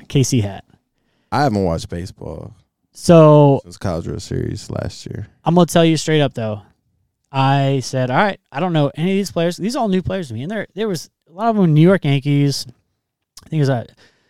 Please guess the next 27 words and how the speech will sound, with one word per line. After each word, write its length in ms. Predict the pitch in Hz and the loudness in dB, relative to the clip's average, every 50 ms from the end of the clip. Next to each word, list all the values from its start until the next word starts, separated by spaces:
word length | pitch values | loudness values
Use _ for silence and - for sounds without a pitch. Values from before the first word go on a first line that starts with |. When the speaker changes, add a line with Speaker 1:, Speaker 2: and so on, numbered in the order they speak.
| _ _ _ _ _ _ _ _ _ _ _ _ | _ _ _ _ _ _ _ _ _ _ _ _
Speaker 1:
I 100 | 147 143 | 0 0
had 240 | 143 151 151 143 139 131 | 2 4 4 2 2 0
a 40 | |
Saint 200 | 127 151 156 165 | -2 -2 0 2
Louis 160 | 160 165 165 - | 2 2 2 0
Cardinals, 400 | - 165 156 156 151 151 135 139 | 0 0 2 2 0 -2 -2 -2
New 60 | 151 | 0
York 200 | 156 151 143 - | 0 0 0 -2
Yankees, 340 | 147 139 131 139 143 135 127 | -4 -4 -4 -2 -4 -2 -2
and 80 | 127 117 | -2 -2
Boston 300 | 127 123 123 - 127 120 | 0 -2 -2 -2 -4 -6
Red 120 | 117 113 | -6 -6
Sox. 300 | - 123 113 110 - - | -6 -6 -8 -8 -8 -6
And 80 | 131 127 | -4 -4
it 40 | |
was 100 | 123 117 | -4 -4
the 80 | 110 113 | -6 -8
series 320 | - - 139 127 127 123 | -10 -12 -14 -16 -16 -16
between, 240 | 123 123 - - 135 - | -18 -20 -20 -20 -8 -2
it 80 | 151 143 | 0 0
was 100 | 139 135 | 2 2
a 40 | 123 | 0
series 300 | - 196 208 208 196 175 | 2 4 4 4 4 2
between 420 | 170 165 - 160 151 143 135 131 | 0 -2 0 2 2 2 2 0
Boston 380 | 120 - - 135 151 151 151 151 | -2 0 2 4 4 4 2 2
Red 160 | 143 143 - | 0 0 2
Sox 460 | - 143 131 131 - - - - - | 0 0 0 0 -2 -6 -10 -12 -12